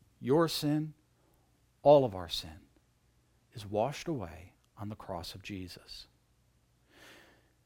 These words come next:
And the book of Revelation closes by saying, "The Spirit and the bride say, 'Come.' And let the one who hears say, 'Come.' Let the one who is thirsty come. And let the one who wishes take the free gift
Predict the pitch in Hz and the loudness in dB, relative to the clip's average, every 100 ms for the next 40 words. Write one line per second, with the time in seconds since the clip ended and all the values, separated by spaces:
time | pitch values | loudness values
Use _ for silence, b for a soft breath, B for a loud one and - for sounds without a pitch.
0 | _ - 120 123 196 190 139 147 135 135 | _ -8 -4 4 4 4 2 4 4 4
1 | 135 - 123 - 135 180 143 92 82 - | 4 2 -6 -2 0 0 -2 -8 -12 -6
2 | 120 110 - 127 123 113 110 _ _ _ | -2 -2 0 2 2 -2 -6 _ _ _
3 | _ _ 131 - - 185 185 196 170 123 | _ _ -6 -4 0 6 8 8 6 4
4 | 104 120 127 139 123 - 123 113 - 117 | 4 6 6 6 2 0 0 0 -4 -4
5 | 104 82 - _ _ _ B B 147 160 | -4 -6 -16 _ _ _ B B 8 10
6 | 208 165 147 175 165 147 143 110 175 151 | 10 8 10 10 10 4 2 4 6 6
7 | - - 107 - 107 95 82 - B B | 4 2 0 0 -4 -4 -6 -16 B B
8 | - 170 170 147 165 180 165 170 - - | 4 6 6 8 10 10 8 4 4 0
9 | 175 175 - 117 - 107 90 85 B B | 0 0 -4 -8 -6 -6 -6 -10 B B
10 | B 147 170 180 170 175 180 147 165 143 | B 8 8 8 8 10 8 6 2 8
11 | 190 190 120 104 - - 131 - - - | 8 8 0 -4 -6 -2 -2 -2 -10 0
12 | 143 165 117 110 101 - | 2 2 2 0 0 -8